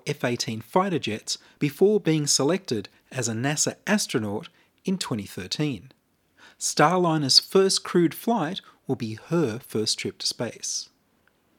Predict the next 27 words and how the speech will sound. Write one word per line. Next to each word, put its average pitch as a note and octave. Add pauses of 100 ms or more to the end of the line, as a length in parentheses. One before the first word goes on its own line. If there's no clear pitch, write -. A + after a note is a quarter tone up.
Chris -
Ferguson G#3
piloted C#3+
one F3
space B2
shuttle F#3 (160)
and G#3+
commanded D3 (200)
another A2+
two. C#3 (580)
Ferguson E3
retired F3
from B2
the A2+
Corps F3+ (300)
after E3
the D3
space B2
shuttle's B2+ (180)
last F#2
flight, - (440)
but F3
he's D3
returned C3+ (240)
to A2+
active G2+
duty. F#2